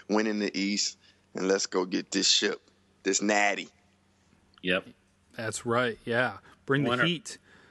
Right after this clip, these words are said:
Speaker 2: Boot on their neck, man.
Speaker 1: And I can't wait to play Rutgers.
Speaker 2: Yeah.
Speaker 1: Rutgers?
Speaker 3: You're talking about Rutgers?
Speaker 2: You think? I put it this way. You think he either gonna put? You think, uh, Harbaugh would put Rashawn Gary in there a little bit more than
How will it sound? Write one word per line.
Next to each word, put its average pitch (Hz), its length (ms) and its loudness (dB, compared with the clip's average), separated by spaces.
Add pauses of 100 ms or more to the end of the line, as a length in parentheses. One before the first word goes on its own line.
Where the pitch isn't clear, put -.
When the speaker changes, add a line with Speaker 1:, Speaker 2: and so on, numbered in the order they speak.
(100)
Speaker 2:
Boot 131 280 6
on 110 200 2
their 104 120 2
neck, 104 360 0
man. 90 300 -2 (440)
Speaker 1:
And 107 120 4
I 131 100 4
can't 120 260 2
wait 147 160 2
to 117 80 -4
play 120 180 2
Rutgers. 139 800 2 (460)
Speaker 2:
Yeah. 151 220 4
Speaker 1:
Rutgers? - 680 2 (480)
Speaker 3:
You're 151 80 -8
talking 359 280 2
about 127 180 0
Rutgers? 466 540 0 (640)
Speaker 2:
You 170 80 4
think? - 380 0 (200)
I 165 100 4
put - 160 -2
it - 80 -6
this 190 200 2
way. 135 140 4
You 135 100 0
think 202 220 0
he 175 160 2
either 151 140 0
gonna 143 120 2
put? 135 280 2
You 131 120 2
think, 175 300 0
uh, 117 320 4 (120)
Harbaugh 120 320 4
would 104 180 -2
put - 180 -2
Rashawn 107 400 0
Gary 98 240 4
in 104 100 0
there 104 140 2
a 90 180 -4 (100)
little 104 240 2
bit 98 140 2
more 104 240 2
than 98 320 -2